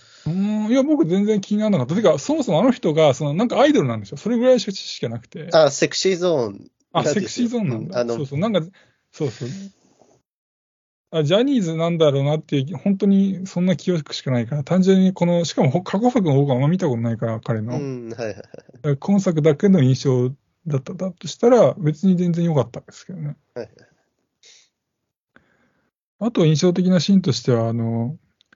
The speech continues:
Speaker 1: 畑尾があの、二つ目の収容所に行くじゃないですか。帰れるかと思ったら行けな-、
Speaker 2: はい。
Speaker 1: 帰れなくて。
Speaker 2: うんうん。
Speaker 1: で、そして帰って、で、二つ目の収容、収容所に行ったら、あの、舞台の上で、その、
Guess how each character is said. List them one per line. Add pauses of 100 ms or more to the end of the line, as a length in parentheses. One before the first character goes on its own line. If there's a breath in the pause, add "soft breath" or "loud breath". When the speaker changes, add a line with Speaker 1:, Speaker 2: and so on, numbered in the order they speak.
(180)
Speaker 1:
畑
尾
が
あ
の、
二
つ
目
の
収
容
所
に
行
く
じ
ゃ
な
い
で
す
か。 (240)
帰
れ
る
か
と
思
っ
た
ら
行
け
な-、
Speaker 2:
は
い。
Speaker 1:
帰
れ
な
く
て。
Speaker 2:
う
ん (800)
う
ん。
Speaker 1:
で、
そ
し
て
帰
っ
て、
で、
二
つ
目
の
収 (220)
容、
収
容
所
に
行
っ
た
ら、
あ
の、
舞
台
の
上
で、
そ
の、